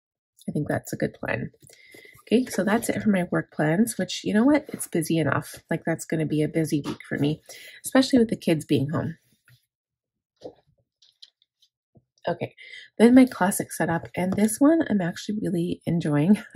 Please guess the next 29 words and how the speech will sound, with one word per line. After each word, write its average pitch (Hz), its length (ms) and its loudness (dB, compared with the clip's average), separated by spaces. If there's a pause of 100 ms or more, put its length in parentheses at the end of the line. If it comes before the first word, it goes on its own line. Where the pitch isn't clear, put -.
(280)
<laughs> - 440 -16
I'm 202 140 0
really, 196 460 -4 (220)
I 175 60 -8
think 180 340 -6
this - 220 -8 (140)
is, 160 540 -2 (640)
um, 165 480 -4 (960)
probably 208 400 2
my 190 180 4
favorite - 460 -4
setup 160 300 0
this 151 220 -2
month 180 360 2 (600)
because 165 520 -4
of 165 120 -4
the 165 80 -6
washi 190 640 -2
and 147 160 -4
the 143 60 -2
planner. 190 500 -2 (420)
So 196 420 0 (400)
one 208 220 6
of 240 60 8
my 240 100 6
focuses 175 720 0 (160)
for 165 360 2
this 165 540 -4
week 165 520 0